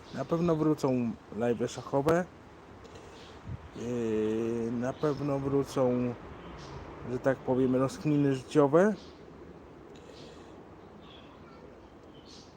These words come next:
E, i pewne rzeczy bardziej motywacyjne. Yy, już jutro planuję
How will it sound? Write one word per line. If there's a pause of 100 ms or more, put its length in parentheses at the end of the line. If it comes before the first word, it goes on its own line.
(760)
E, (180)
i (1120)
pewne
rzeczy
bardziej
motywacyjne. (2000)
Yy, (760)
już
jutro (120)
planuję